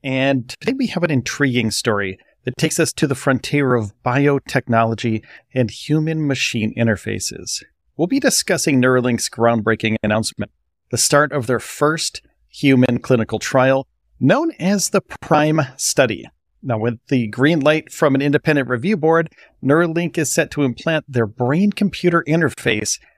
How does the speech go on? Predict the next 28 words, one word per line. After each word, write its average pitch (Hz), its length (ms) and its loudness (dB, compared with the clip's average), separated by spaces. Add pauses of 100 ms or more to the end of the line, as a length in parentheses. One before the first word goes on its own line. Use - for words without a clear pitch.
(140)
in 127 120 -2
paralysis 127 720 -2
patients 139 640 -2
to 127 180 0
assess - 500 -2
the 123 120 -4
device's 120 680 0
safety 147 500 0
and 107 140 -2
functionality. 139 880 0 (340)
It's 143 180 2
a 240 60 4
big 233 240 0
step - 320 0
for 147 140 0
a 131 80 4
startup 147 420 2 (340)
from 123 280 0
Elon 143 340 4
Musk 139 320 2
that's 131 220 0
been 117 160 0
under 131 280 2
both 120 280 2
scrutiny 277 720 0 (420)
and 208 240 2
highly 185 640 -2
anticipated. 160 760 -2